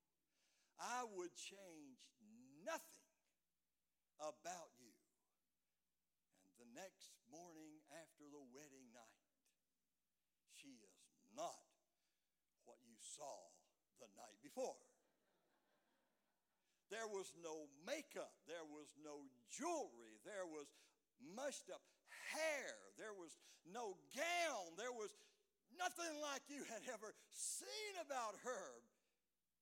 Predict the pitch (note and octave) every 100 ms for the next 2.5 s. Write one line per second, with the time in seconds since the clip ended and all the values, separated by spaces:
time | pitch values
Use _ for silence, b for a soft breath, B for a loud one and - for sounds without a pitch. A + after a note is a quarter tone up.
0 | _ _ _ B2+ C3 C#3+ D#3+ G#3+ F#3+ F3+
1 | F3 E3 G3+ A#3 D#3 D3 E3+ G3+ G3+ F#3
2 | G3 G3 A3 G#3+